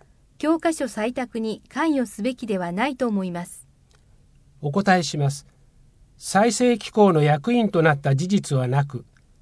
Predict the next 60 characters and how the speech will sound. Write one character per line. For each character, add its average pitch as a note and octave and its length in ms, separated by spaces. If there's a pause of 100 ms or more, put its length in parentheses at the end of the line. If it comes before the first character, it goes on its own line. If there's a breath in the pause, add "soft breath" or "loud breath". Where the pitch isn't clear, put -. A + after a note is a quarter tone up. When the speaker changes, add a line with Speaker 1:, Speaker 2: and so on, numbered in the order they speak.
(140)
Speaker 2:
ホ G3 140
ー A3+ 40
ム A#3 140
ペ A3+ 160
ー G#3 60
ジ D3+ 160
等 F#3+ 240
で C#3+ 100
の C#3 240
誤 A#3 320
っ B3 80
た D3+ 160
記 - 100
載 G#3 220
の G3 140
削 B3+ 340
除 E3 260
を C3 80
申 G3+ 240
し - 120
入 G#3+ 100
れ G3+ 60
て D3+ 100
い D3 80
る F#3 80
こ G3 140
と F3 220
を A#2 60
確 E3+ 280
認 F#3 180
し - 80
て E3 100
い D3 120
ま C3+ 100
す。 - 180 (960)
教 A3+ 240
科 B3 140
書 A#3+ 100
採 A3+ 300
択 D#3 240
の C#3 180
審 B3+ 300
議 F3 100
に C#3 140
関 F#3+ 260
わ G3+ 80
る E3+ 80
こ C#3 140
と C#3+ 120
に C#3 200 (320)
何 F#3+ 260
の A3 100
問 G#3+ 240
題 G3 200
も F3+ 100
あ E3+ 60
り E3 100
ま E3 100
せ C#3+ 140
ん。 A#2 120